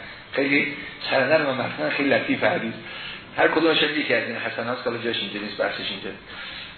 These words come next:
و توضیح این که اون محمد بن الحسن، ابوالحسن ها کیان؟ عن صفار، عن العباس بن معروف، که صفارش نقل می‌کنه،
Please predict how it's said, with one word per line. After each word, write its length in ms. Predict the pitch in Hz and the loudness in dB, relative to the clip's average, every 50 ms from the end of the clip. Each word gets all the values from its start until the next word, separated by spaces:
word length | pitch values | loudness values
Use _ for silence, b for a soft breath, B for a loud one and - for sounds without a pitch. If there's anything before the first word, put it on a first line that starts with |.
| - - 117 | -4 2 4
و 100 | 117 110 | 4 4
توضیح 400 | - - 120 120 113 123 143 139 | 4 2 0 0 2 2 2 2
این 80 | 131 - | 2 2
که 80 | 135 | 2
اون 100 | 139 131 | 2 4
محمد 440 | 127 - 104 107 110 113 110 110 107 | 4 4 4 4 2 2 0 0 -2
بن 80 | 110 110 | -2 0
الحسن، 340 | 107 107 107 - - 117 117 | 2 2 2 2 0 2 4
ابوالحسن 440 | 113 107 117 110 107 107 101 - 117 | 4 4 4 4 4 2 0 0 0
ها 80 | 120 113 | 0 0
کیان؟ 260 | - - 107 98 - - - - - B B B B B B B B B - | 0 -2 -4 -4 -6 -8 -12 -14 -16 B B B B B B B B B 4
عن 220 | - 190 208 214 196 - - | 4 6 6 2 0 -2 0
صفار، 520 | - 160 139 127 - - 180 202 220 233 226 - - 170 | 0 2 2 0 0 2 4 4 6 4 4 2 0 2
عن 120 | 196 208 | 2 2
العباس 640 | 220 214 208 190 156 156 139 - 143 143 147 190 196 - - | 2 2 2 2 2 2 2 2 2 4 4 4 4 2 0
بن 300 | 208 214 - 147 143 135 | -2 -4 -2 -2 -2 0
معروف، 600 | 131 135 139 139 135 139 143 160 208 233 240 220 226 - - - - - - - - - - - - - - - - - - - - - - - | 2 2 2 4 4 4 4 4 4 2 2 0 -2 -4 -8 -10 -12 -16 -18 -18 -20 -20 -20 -20 -20 -20 -20 -18 -18 -18 -18 -20 -20 -18 -10 -6
که 140 | - 113 107 | -6 -2 2
صفارش 500 | - 127 120 - 151 147 139 131 127 127 | 4 4 4 6 6 6 6 6 4 2
نقل 380 | 139 143 160 175 185 190 185 185 | 0 2 2 4 4 4 2 0
می‌کنه، 260 | 180 180 180 185 190 | 0 0 0 0 0